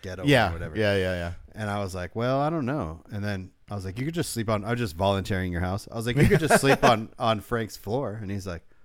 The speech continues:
Speaker 1: "Okay, I'm good with that."
Speaker 2: Yeah. No, it
Speaker 1: So
Speaker 2: worked out great. Yeah, it worked
Speaker 1: Yeah.
Speaker 2: out great 'cause,
Speaker 1: We
Speaker 2: you know,
Speaker 1: woke
Speaker 2: it's
Speaker 1: up at, like, five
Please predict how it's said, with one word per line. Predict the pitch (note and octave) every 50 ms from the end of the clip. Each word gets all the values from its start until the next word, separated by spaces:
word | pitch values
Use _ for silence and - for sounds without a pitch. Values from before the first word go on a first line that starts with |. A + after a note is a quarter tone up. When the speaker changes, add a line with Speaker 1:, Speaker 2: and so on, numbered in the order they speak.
| - - - -
Speaker 1:
"Okay, | - C#3 D#3+ F3 D3+
I'm | D3 D#3+
good | E3 D#3 C#3+
with | C3+ C3 -
that." | C3+ C3+ C3+ C3+ - - - - - - -
Speaker 2:
Yeah. | G2+ A2+ C#3 D#3+ C3+ G#2+ G2 -
No, | - C3+ E3
it | D#3
Speaker 1:
So | C3
Speaker 2:
worked | C#3+ D#3 C#3 D3+
out | D3+ D3+ B2+
great. | G#2 A#2+ C#3 D#3 A#2 - -
Yeah, | A2+ B2 C3+ G#2
it | F#2+
worked | G2+ A2 G2
Speaker 1:
Yeah. | A#2+ A#2
Speaker 2:
out | G#2
great | G2+ G#2+ A2 B2 B2+ -
'cause, | - A2 G2+ G2 F#2+ - - - - -
Speaker 1:
We | - A2 G#2+
Speaker 2:
you | A2
know, | A2
Speaker 1:
woke | G#2+ G2+
Speaker 2:
it's | A#2+ A2+
Speaker 1:
up | -
at, | A#2+ F2+
like, | F#2+ F#2+ F2 E2 - - - - - - - - -
five | F#2+ F2+ F2+ F#2 F#2+ G#2 A2+ B2+ B2